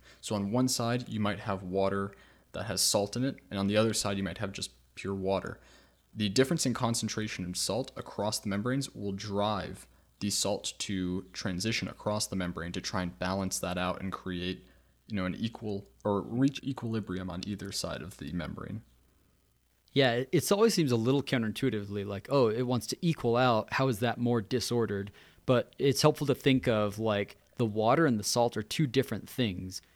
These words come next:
Speaker 2: And when you start out, you've got no salt on one side and only water on the other side, right? And so it's gonna wanna mix until they're both sort of mixed together, and then it becomes more disordered. Okay,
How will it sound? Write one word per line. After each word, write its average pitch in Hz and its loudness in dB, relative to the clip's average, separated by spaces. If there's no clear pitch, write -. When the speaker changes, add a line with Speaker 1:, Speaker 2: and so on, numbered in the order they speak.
Speaker 2:
And 117 2
when 117 4
you 107 2
start 113 0
out, 139 4
you've 117 -4
got 113 0
no 120 4
salt 104 0
on 98 -4
one 110 0
side 92 -8
and 107 -4
only 131 4
water 107 0
on 95 -4
the 98 -4
other 101 -4
side, 98 -4
right? 101 -4
And 113 -2
so 113 4
it's - -2
gonna 139 8
wanna 120 4
mix 113 2
until 101 -2
they're 104 -2
both 104 0
sort 101 -4
of 101 -4
mixed 101 -4
together, 98 -2
and 90 -4
then 98 -2
it 92 -8
becomes 98 -6
more 95 -4
disordered. 95 -10
Okay, 120 4